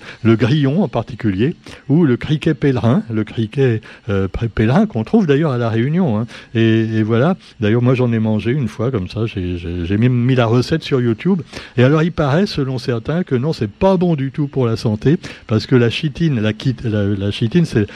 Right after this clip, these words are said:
la carapace des insectes, eh bien c'est pas bon. Alors vous me direz, il y a bien les langoustes, les langoustines et les crevettes qui font un peu partie du même groupe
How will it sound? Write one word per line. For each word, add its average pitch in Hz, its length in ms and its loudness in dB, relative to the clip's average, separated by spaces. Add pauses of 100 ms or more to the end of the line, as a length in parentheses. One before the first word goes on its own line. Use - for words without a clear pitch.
(160)
la 107 120 2
carapace 139 480 2
des 117 180 2
insectes, 127 480 -2 (400)
eh 110 60 2
bien 127 180 0
c'est 120 160 -2
pas 131 160 2
bon. 131 140 2
Alors 95 120 0
vous 110 120 0
me 113 60 0
direz, 120 220 2
il 135 60 2
y - 20 0
a 107 60 0
bien 107 160 0
les 107 100 0
langoustes, 107 640 0
les 101 160 0
langoustines 104 720 -2 (260)
et 113 80 2
les 110 120 2
crevettes 151 420 2
qui 113 100 -6
font 120 220 -6
un 120 80 0
peu 120 140 -2
partie 131 340 -4
du 104 140 2
même 107 180 -2
groupe 139 340 0